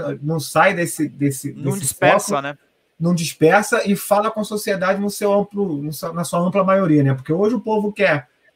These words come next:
Speaker 1: comida no prato e vacina no braço, não tem outra, não tem outra, você não fala com outra linguagem com o povo, a gente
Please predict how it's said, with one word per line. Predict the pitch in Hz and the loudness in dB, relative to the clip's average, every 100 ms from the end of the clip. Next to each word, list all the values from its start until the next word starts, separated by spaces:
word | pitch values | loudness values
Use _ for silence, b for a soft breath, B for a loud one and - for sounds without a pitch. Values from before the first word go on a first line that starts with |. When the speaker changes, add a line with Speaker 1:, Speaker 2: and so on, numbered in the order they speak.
| _ | _
Speaker 1:
comida | - 196 208 220 | -2 2 4 4
no | 220 | 0
prato | 208 202 208 226 240 | 2 4 4 2 -2
e | 214 | 0
vacina | 226 220 214 | 0 0 -2
no | 220 | 0
braço, | 190 180 143 135 | 2 2 2 0
não | 147 | -2
tem | 143 202 | 0 2
outra, | 214 214 190 165 | 2 0 -2 -2
não | 175 | -4
tem | 151 208 | -2 0
outra, | 202 196 151 | 0 -2 -4
você | 160 190 | -4 -4
não | 190 | -4
fala | - 190 208 | 0 2 2
com | 202 185 | 0 -4
outra | 185 202 202 202 - _ _ _ | -2 0 -2 -4 -6 _ _ _
linguagem | 175 208 175 175 156 147 | 2 4 4 4 4 0
com | 156 | -6
o | 135 | 0
povo, | 135 120 113 | 0 0 -4
a | |
gente | 123 131 170 | -8 -6 -8